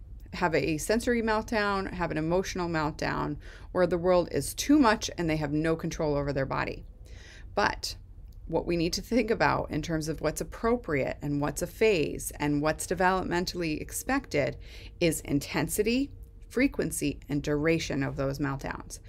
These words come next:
And so when I work with my clients and we look at dissipation of those meltdowns over time, that's what I have my clients track. We track the data.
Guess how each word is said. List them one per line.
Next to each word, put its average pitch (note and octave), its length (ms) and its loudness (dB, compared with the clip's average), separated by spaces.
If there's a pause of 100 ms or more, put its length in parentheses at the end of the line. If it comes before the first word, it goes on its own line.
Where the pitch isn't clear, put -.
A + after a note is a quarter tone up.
(280)
And F#3 160 -2
so G#3 120 4
when G3 120 4
I F#3 100 6
work G#3 260 0
with A3+ 120 -4
my E3+ 180 2
clients G3 580 2
and D#3+ 100 2
we D#3 100 4
look F3 240 2
at E3 140 2
dissipation F3 640 -2
of D3 140 -2
those C#3+ 220 0
meltdowns D3 580 0
over C#3+ 220 -6
time, G#3 480 -2 (340)
that's - 240 4
what A3 100 2
I F#3 80 4
have F#3+ 200 0
my G#3+ 140 -2
clients D3 360 -2
track. - 460 -2 (240)
We E3+ 140 -4
track E3+ 280 -2
the G#3 100 0
data. D3 400 0